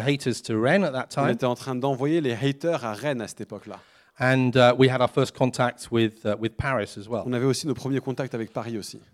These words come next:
Speaker 1: And, uh, I was involved with worship, uh,
Speaker 2: J'étais
Speaker 1: New
Speaker 2: impliqué
Speaker 1: Frontiers.
Speaker 2: avec, avec la louange au niveau de New Frontiers.
Speaker 1: And I gave all these reasons to God as to why it was not a good idea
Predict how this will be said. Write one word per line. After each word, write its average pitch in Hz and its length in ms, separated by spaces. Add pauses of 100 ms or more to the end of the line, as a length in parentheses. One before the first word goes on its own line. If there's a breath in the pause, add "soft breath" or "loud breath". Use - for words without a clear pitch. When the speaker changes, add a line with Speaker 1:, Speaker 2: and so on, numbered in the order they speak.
(120)
Speaker 1:
And, 147 340
uh, 139 300
I 127 80
was 139 180 (100)
involved 151 800
with 135 200 (100)
worship, 165 600 (160)
uh, 117 240
Speaker 2:
J'étais 110 180
Speaker 1:
New 123 60
Speaker 2:
impliqué 135 180
Speaker 1:
Frontiers. 143 320
Speaker 2:
avec, 123 320
avec 104 280
la 110 60
louange 151 480
au 135 60
niveau 123 240
de 117 80
New 127 100
Frontiers. 147 420
Speaker 1:
And 165 140
I 165 80
gave 180 280
all 233 180
these 190 240
reasons 135 480
to 135 140
God 117 340
as 113 140
to 131 100
why 156 460 (180)
it 143 100
was 135 120
not 160 180
a 147 60
good 135 160
idea 117 420